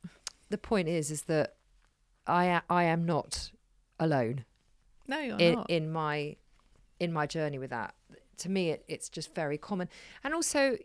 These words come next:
Speaker 1: you know, I worked with women for thirty years. So hi-, I would see fifteen women a day, every day.
Speaker 2: Yeah.
Speaker 1: And so I heard a lot. And
Speaker 2: Yeah.
Speaker 1: most of it is women feeling guilty when they eat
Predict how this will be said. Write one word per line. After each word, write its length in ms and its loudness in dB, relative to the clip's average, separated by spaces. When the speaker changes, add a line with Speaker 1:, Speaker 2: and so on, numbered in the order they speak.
Speaker 1:
you 60 -6
know, 240 2
I 100 2
worked 300 4
with 160 0
women 500 2
for 120 -2
thirty 420 2
years. 640 2
So 500 4
hi-, 180 0
I 120 6
would 160 4
see 580 2
fifteen 640 0
women 260 4
a 60 4
day, 420 4
every 360 2
day. 400 2
Speaker 2:
Yeah. 220 -12
Speaker 1:
And 100 2
so 460 4
I 100 0
heard 340 2
a 60 0
lot. 520 0
And 140 2
Speaker 2:
Yeah. 100 2
Speaker 1:
most 300 4
of 100 -4
it 300 0
is 300 4
women 280 4
feeling 320 2
guilty 500 2
when 220 0
they 140 2
eat 360 0